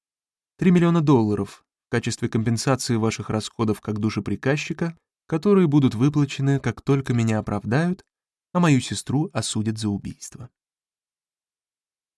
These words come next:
"И что именно я должен делать?" "Остаться верным памяти моего отца. Если он собирался изменить своё завещание,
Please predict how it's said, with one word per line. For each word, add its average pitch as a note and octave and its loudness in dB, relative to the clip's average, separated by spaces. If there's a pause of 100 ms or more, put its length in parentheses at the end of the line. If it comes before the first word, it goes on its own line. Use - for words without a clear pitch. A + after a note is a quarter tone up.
(280)
"И G2+ -2
что G2+ -4
именно G#2+ 0
я G#2 0
должен G2+ -4
делать?" G#2 -6 (1800)
"Остаться - -4
верным C3 2
памяти A#2+ -4
моего A2+ -2
отца. D3 -6 (1160)
Если E3+ 2
он G3 6
собирался F#3+ 2
изменить D#3+ -2
своё C#3+ 2
завещание, D#3+ -2